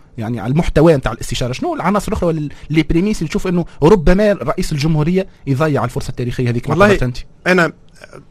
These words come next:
Speaker 2: كان، آه، ال-، يعني، آه، بالنسبة لي، آه، أهم حاجة معناها كان ي-، ينجم، آه، يمشي فيها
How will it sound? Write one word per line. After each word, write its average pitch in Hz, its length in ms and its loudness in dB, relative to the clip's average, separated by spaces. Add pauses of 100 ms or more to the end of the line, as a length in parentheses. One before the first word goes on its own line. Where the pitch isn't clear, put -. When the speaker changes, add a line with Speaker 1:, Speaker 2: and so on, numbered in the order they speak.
(120)
Speaker 2:
كان، 185 260 2
آه، 151 140 0
ال-، 143 840 0
يعني، 143 460 2 (460)
آه، 127 840 4
بالنسبة 156 400 4
لي، 156 380 2 (300)
آه، 131 600 0 (100)
أهم 160 500 2 (100)
حاجة 123 560 0 (380)
معناها 120 680 -6
كان 139 260 0 (120)
ي-، 127 460 -4
ينجم، 131 560 0
آه، 113 340 -6
يمشي 170 360 0
فيها 185 360 -4